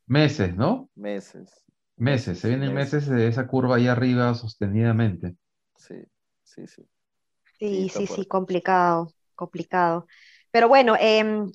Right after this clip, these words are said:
Speaker 3: ayer el Congreso aprobó también, perdón, el, el, el Ejecutivo aprobó, promulgó, eh, la aceptación del retiro del cien por ciento de la C-, de la C T S, ¿no? Es un proyecto que se aprobó en el Congreso, el día de ayer, como digo, lo promulgó el Ejecutivo.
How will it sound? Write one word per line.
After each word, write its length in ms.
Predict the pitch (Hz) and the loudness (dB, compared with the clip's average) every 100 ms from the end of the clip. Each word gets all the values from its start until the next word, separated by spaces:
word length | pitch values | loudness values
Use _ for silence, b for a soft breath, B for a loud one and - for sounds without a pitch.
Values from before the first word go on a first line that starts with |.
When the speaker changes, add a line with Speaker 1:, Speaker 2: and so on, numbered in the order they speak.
| _ | _
Speaker 3:
ayer 720 | 233 220 240 269 349 370 359 | 4 4 2 2 6 6 6
el 160 | - 277 | 0 0
Congreso 460 | 233 226 254 - 294 | -4 -2 -4 -4 -6
aprobó 460 | 240 214 233 262 | -4 -2 0 0
también, 360 | 262 226 233 - | -2 -4 -6 -4
perdón, 320 | 233 269 220 | 0 0 -2
el, 300 | 190 190 185 | -4 -2 -4
el, 460 | 185 196 175 175 180 | -4 -6 -6 -8 -8
el 120 | 190 | -6
Ejecutivo 480 | 185 202 214 208 285 | -6 -6 -8 -4 0
aprobó, 440 | 285 226 196 233 247 | 2 2 2 4 2
promulgó, 800 | 226 - 208 190 208 247 269 - _ _ _ - _ _ - | -2 -4 -4 -2 4 4 4 -4 _ _ _ -20 _ _ -6
eh, 280 | 208 196 196 | -4 -2 -4
la 80 | 196 | -4
aceptación 440 | 226 202 190 247 | -6 -6 -6 -4
del 100 | 262 | -2
retiro 380 | 233 - 285 262 | -4 -6 -2 0
del 140 | 220 | 0
cien 280 | - 277 269 | -4 -8 -6
por 180 | 277 240 | -6 -8
ciento 600 | - 285 277 247 254 320 | -4 -2 -2 2 4 4
de 420 | 214 220 233 240 | 2 4 4 4
la 240 | 185 214 226 | 4 2 0
C-, 200 | - 208 | -6 -8
de 120 | 202 | -6
la 320 | 190 175 175 | -6 -4 -6
C 120 | 175 | -6
T 300 | 233 262 269 | -2 2 4
S, 300 | 247 - 151 180 | 4 0 -12 -6
¿no? 220 | 190 359 | -2 -2
Es 240 | 202 180 | -4 -8
un 80 | 208 | -8
proyecto 400 | 202 202 202 214 | -4 -4 -4 -6
que 260 | 196 190 196 | -2 -2 -2
se 120 | 190 | -6
aprobó 180 | 180 185 | -6 -4
en 80 | |
el 60 | 220 | -4
Congreso, 380 | - 302 320 320 | -2 2 2 2
el 80 | 247 | 0
día 140 | 214 | 0
de 100 | 196 | 0
ayer, 200 | 196 196 | -2 -4
como 200 | 208 190 | -6 -6
digo, 200 | 175 190 | -4 -4
lo 100 | 190 | -4
promulgó 440 | - 175 165 170 | -6 -10 -8 -4
el 100 | 196 | -4
Ejecutivo. 720 | 208 - - 214 285 269 277 | -4 -10 -18 -10 -6 0 0